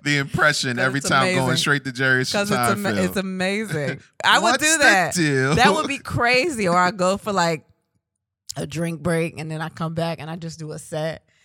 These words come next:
Speaker 2: And then you'd be like, "Ha, ha, ha," and I'd be like, "Ha, ha, ha," and, and I'd be, like, sucking the dick.
Speaker 1: Okay.
Speaker 2: You wouldn't want me to.
Speaker 1: We're done.
Speaker 2: So not you.
Speaker 1: We're done.
Speaker 2: I'm a, I'm gonna be a star.
Speaker 1: <laughs>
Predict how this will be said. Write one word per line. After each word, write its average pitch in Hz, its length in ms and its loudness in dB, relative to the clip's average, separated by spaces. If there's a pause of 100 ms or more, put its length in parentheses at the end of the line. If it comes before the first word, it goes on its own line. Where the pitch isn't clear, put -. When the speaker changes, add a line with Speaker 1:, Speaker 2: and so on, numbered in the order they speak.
(180)
Speaker 2:
And 165 120 -10
then 160 80 -6
you'd 175 120 -6
be 196 60 -8
like, 202 160 2
"Ha, 370 200 4
ha, - 0 -
ha," 392 380 4
and 302 120 -4
I'd 277 100 -2
be 254 60 2
like, 226 120 2
"Ha, - 100 2
ha, 392 500 4
ha," 254 400 -2
and, - 80 -6
and 170 160 -8
I'd 170 140 -14
be, 180 100 -16
like, 170 220 -12 (420)
sucking 170 240 -8
the 170 80 -12
dick. 180 200 -8
Speaker 1:
Okay. - 280 -10 (640)
Speaker 2:
You 175 100 -6
wouldn't 156 160 -6
want 151 120 -8
me 156 60 -10
to. 151 100 -4
Speaker 1:
We're 196 160 -4
done. - 380 -6
Speaker 2:
So 202 180 -4
not 175 220 0
you. 170 340 -2
Speaker 1:
We're 131 340 0
done. 92 380 -4
Speaker 2:
I'm 240 160 -10
a, 285 60 -14
I'm 202 240 -14
gonna 302 80 -18
be 175 160 -12
a 160 60 -10
star. 170 440 -12
Speaker 1:
<laughs> - 60 -20